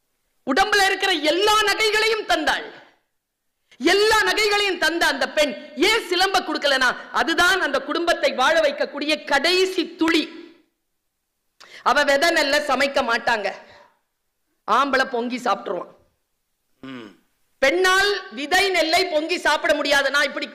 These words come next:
Speaker 1: வெளிப்படையா கேட்கிறேன். ஒரு பைசா கொடுக்காத ஆண் குடும்பத்துக்கு ஒரு பைசா கொடுக்க மாட்டான். வெள்ளையும் சொல்லையும் அப்படி காலையில போனவரு சாயந்தரம் குடிச்சிட்டு வீட்டுக்கு வந்து என்ன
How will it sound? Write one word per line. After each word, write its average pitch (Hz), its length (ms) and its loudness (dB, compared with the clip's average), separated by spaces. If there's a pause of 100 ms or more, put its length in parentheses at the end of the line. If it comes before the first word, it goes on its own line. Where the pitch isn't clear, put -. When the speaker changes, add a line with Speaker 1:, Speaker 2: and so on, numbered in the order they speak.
Speaker 1:
வெளிப்படையா 349 540 0
கேட்கிறேன். - 420 -4 (540)
ஒரு 381 360 2
பைசா 370 500 0
கொடுக்காத 311 460 0 (160)
ஆண் 226 160 -2 (1200)
குடும்பத்துக்கு 381 540 0
ஒரு 359 220 4
பைசா 359 240 0
கொடுக்க 285 260 -2
மாட்டான். - 320 -6 (1080)
வெள்ளையும் 302 640 0
சொல்லையும் 339 500 0
அப்படி 370 340 -4
காலையில 285 420 0 (120)
போனவரு 254 500 2 (800)
சாயந்தரம் 320 520 0
குடிச்சிட்டு 339 500 -4
வீட்டுக்கு 277 480 -6
வந்து 220 220 0 (880)
என்ன 294 300 2